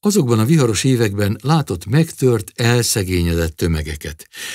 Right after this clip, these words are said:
de ismert, a kilátástalannak tűnő helyzetben is derűsen élő,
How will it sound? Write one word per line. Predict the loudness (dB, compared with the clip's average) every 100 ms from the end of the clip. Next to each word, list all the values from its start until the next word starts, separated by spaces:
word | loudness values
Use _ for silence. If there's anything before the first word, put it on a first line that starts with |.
| -10
de | -2 0
ismert, | 2 0 2 0 0 -4 -14 _
a | -4
kilátástalannak | -2 0 0 0 -2 -2 -2 -2 -2 -4
tűnő | -4 -2 0
helyzetben | 0 0 -2 -2 -2
is | -4
derűsen | 0 2 2 2 2 2
élő, | 2 2 2 2